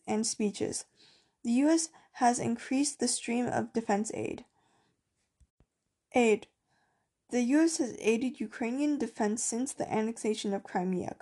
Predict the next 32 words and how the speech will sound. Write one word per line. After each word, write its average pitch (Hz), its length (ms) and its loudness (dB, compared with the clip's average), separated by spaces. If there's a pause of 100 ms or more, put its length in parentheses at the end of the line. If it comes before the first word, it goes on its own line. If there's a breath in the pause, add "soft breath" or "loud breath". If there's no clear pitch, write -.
contributing 277 760 -2
over 220 240 2
one 214 220 2
point 302 220 0
five 226 240 -2
billion 208 420 2
in 208 220 -2
security 208 580 0
aid 220 220 -6 (420 loud breath)
by 208 140 2
twenty 240 440 -2
twenty, - 440 -8 (480 soft breath)
ninety 240 280 2
percent 247 380 -2
of 202 140 -4
Ukraine's 214 500 -2
military - 480 -2 (100)
aid, - 280 -8 (580 soft breath)
while 226 240 4
training 269 480 -2
and 226 220 -2
conducting 208 580 -2
joint - 260 0
military 226 520 0
exercises 214 760 -2 (220 soft breath)
with 220 200 0
the 214 100 2
Ukrainian 190 600 0
military. 214 600 0 (880 soft breath)
Throughout 269 240 6
the 294 80 0
crisis, 226 500 0